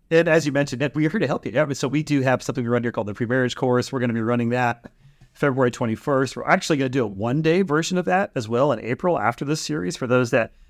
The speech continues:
may not be able to do all five sessions. Other things that we're doing throughout the series, of course, you've got Marriage Matters, equipping our, our married couples. We've got a men's breakfast with Jim Burns to come talk about sexual purity and integrity.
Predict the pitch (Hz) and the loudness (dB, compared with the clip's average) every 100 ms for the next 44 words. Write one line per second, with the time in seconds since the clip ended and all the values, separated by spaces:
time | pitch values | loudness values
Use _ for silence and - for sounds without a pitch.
0 | - 139 127 120 120 143 123 123 120 113 | -10 -2 2 2 0 0 0 2 2 2
1 | - 101 - 131 120 127 117 - - _ | 0 -6 0 0 0 -2 -4 -6 -16 _
2 | _ - 156 156 160 151 147 127 139 135 | _ -2 0 2 0 0 -2 -2 0 0
3 | 135 135 - - 135 135 135 127 - 131 | 2 0 0 -4 -2 0 -2 -4 -4 -4
4 | - 117 117 120 123 117 120 135 131 123 | -2 -6 -6 -6 -6 -2 0 2 2 0
5 | 120 135 135 120 113 - _ _ _ - | -2 -4 0 0 -2 -4 _ _ _ -8
6 | 117 113 131 131 123 127 120 135 127 123 | -2 0 2 0 0 -2 0 -2 -2 -4
7 | - 113 113 107 _ 110 110 135 117 104 | -4 0 -2 -2 _ -6 0 0 2 0
8 | 123 - 135 123 - 95 127 107 101 147 | 0 0 -4 -4 -8 -8 -8 -6 0 4
9 | 165 160 151 135 135 127 131 127 123 120 | 4 4 0 -2 -4 0 0 2 -2 -2
10 | - 131 131 98 - 135 135 131 110 107 | -2 -4 -4 -4 -2 0 2 0 -2 -2
11 | 143 135 135 139 131 | -2 0 -2 -2 -2